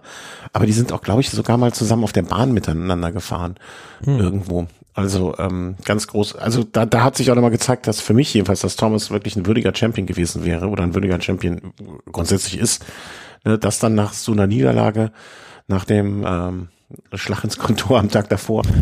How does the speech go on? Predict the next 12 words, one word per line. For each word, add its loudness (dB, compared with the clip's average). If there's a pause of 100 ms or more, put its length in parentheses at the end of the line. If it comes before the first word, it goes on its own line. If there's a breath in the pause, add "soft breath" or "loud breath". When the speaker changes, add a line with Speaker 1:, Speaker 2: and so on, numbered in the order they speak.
(280 loud breath)
Speaker 1:
am 0
nächsten 2
Tag 0
nochmal 2
einem 2
Kumpel 0
auszuhelfen, 0
ähm, -4
ähm, -8 (140)
äh, -6
g-, -10
großartig. -2